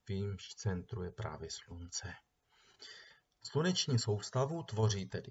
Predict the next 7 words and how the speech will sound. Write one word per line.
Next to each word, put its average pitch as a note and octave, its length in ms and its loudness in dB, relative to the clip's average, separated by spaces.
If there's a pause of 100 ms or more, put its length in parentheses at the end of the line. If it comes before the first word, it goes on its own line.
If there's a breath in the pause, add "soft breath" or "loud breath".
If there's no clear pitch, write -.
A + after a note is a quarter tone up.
(200)
Slunce, G#2+ 840 -2
což - 300 -6
je F2+ 80 -2
hvězda, F2 680 -4 (800)
pak A2 200 0
ji B2+ 60 4
tvoří A2 460 4